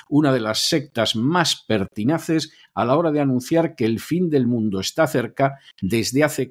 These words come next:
casi dos siglos. Undécimo. Seguidor inicial de los adventistas, Charles Taze Russell anunció que la segunda venida de Cristo tendría lugar en mil ochocientos setenta y cuatro,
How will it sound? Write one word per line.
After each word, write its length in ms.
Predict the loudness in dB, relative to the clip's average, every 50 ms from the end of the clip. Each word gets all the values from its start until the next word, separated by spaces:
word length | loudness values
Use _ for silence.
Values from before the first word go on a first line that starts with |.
| _
casi 400 | -2 0 0 0 0 -2 -4 -4
dos 300 | -2 0 0 2 2 0
siglos. 540 | -2 -2 -4 -8 -12 -20 -18 -14 -14 -14 -14 _ _ _ _ _ _ _ _ _ _ -4
Undécimo. 760 | -2 0 0 0 0 2 2 0 0 0 -4 -8 -10 -12 _ _ _ _ _ -20 -20 -20 -10 -6
Seguidor 460 | -4 -2 0 0 2 2 2 2 2
inicial 460 | 0 -2 -2 -2 -2 0 0 0 2
de 80 | 0 0
los 160 | 0 0 -2
adventistas, 840 | -2 -2 0 -2 -2 0 0 -2 -2 -2 -2 -2 -2 -2 -2 -2 -8 -14 -20 _ _ _ -4
Charles 500 | 0 0 2 2 0 -2 -6 -8 -8 _
Taze 340 | -2 0 0 0 0 -2 -2 0
Russell 480 | 0 2 2 0 0 -2 -2 -2 -2 -6 -12 -20 -14 -6
anunció 480 | -2 0 0 0 0 0 0 0 0 0
que 100 | -2 -2
la 140 | 0 0 0
segunda 460 | 0 -2 -2 -2 -2 -2 0 -2 -2
venida 340 | 0 0 0 2 2 2 2
de 140 | 0 -2 -2
Cristo 500 | -2 -2 -2 -2 0 0 0 0 0 0
tendría 420 | -2 -2 0 0 0 2 2 2
lugar 440 | 2 2 2 2 2 2 2 0 -4 -14 -20 _ -6
en 240 | -4 -2 0 2 4
mil 220 | 4 4 4 2
ochocientos 760 | 2 2 0 0 0 2 2 2 2 0 -2 -2 -2 0 0 0
setenta 560 | 0 -2 0 2 0 2 0 0 -2 -4 -6
y 80 | -4
cuatro, 500 | 0 4 4 4 4 2 0 -4 -4 -4